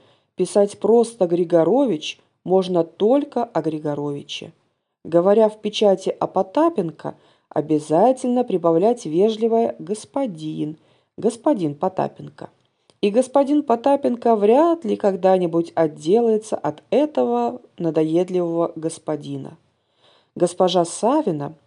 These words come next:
фамильярно переименована в Марью Гавриловну повсеместно, и в Астрахани точно так же, как в Петербурге,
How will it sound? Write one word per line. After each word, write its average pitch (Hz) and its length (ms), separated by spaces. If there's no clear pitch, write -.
фамильярно 233 600
переименована 202 760
в 170 80
Марью 202 380
Гавриловну 202 720
повсеместно, 202 1080
и 170 100
в 151 120
Астрахани 170 760
точно 277 680
так 247 360
же, 165 140
как 151 180
в - 40
Петербурге, 233 880